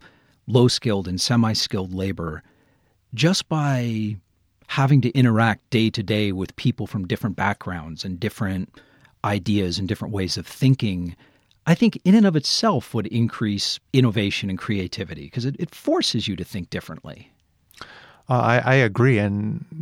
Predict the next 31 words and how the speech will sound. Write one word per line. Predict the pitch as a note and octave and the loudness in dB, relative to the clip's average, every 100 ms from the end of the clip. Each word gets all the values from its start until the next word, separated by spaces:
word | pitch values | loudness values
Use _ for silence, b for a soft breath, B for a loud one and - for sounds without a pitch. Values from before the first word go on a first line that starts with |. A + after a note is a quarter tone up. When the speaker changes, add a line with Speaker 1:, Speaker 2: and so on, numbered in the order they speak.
| - | -4
Speaker 2:
they, | B2 A2+ A2 | 0 2 2
they | A2 A2 | 2 2
need | G#2+ G#2+ A#2 F#3 D3 G2 | 4 4 6 6 6 2
more | G#2 A2 A2+ G2+ G2+ - _ _ _ - | 2 4 4 2 -2 -8 _ _ _ -2
workers | B2+ C#3+ - A2 | 4 4 4 2
in | G#2 G#2 - | 2 0 0
every | C3 A#2+ A2+ | 0 2 0
sector. | - - E3+ - B2+ A2+ _ _ B2 | -2 -2 -2 -4 -14 -14 _ _ 0
I | |
have | B2 | 0
friends | - C3+ B2+ A#2+ | 2 4 4 2
in | C3 B2 | 2 2
the | A#2+ A2+ | 2 2
hotel | B2+ C3+ A#2+ | 2 4 2
industry | G#2+ - A2 | 2 0 -2
that | G#2 | -2
can't | - A2+ A2 | 0 0 2
get | G#2 | 0
enough | G#2 - | 0 0
workers. | G#2+ - A2+ A#2+ | -4 -4 -6 0
I | |
have | A2+ G#2+ | 0 0
friends | - A#2 A2+ | 0 2 2
in, | A#2 A2 - B B B B B _ - | 0 0 -4 B B B B B _ -14
across | - E3 D3 | -2 2 2
the | - | 0
board, | B2 C3 B2+ | 2 4 4
there's | G#2+ G2+ | 4 0
just | A#2 - | -2 0
not | A2 G#2+ G#2+ F3 - | 0 0 -2 -8 -4
enough. | G#2 G#2+ - - | 0 0 -2 -20